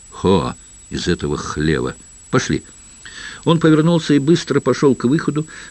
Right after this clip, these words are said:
Джейн бежала рядом с ним и повторяла все время: "Фердинанд, милый, простите их, они пьяны".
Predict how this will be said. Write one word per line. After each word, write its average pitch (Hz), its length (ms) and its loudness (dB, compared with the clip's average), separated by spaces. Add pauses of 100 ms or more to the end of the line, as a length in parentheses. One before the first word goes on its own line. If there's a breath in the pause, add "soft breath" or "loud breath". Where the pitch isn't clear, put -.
Джейн 151 480 4
бежала 127 380 4
рядом 123 360 4
с - 120 -6
ним 156 280 2
и 113 180 -2
повторяла 120 600 2
все 120 240 2
время: 127 320 2 (260 loud breath)
"Фердинанд, 104 720 -2
милый, 98 300 0
простите - 540 -6
их, - 100 -6
они 208 160 4
пьяны". 170 640 -2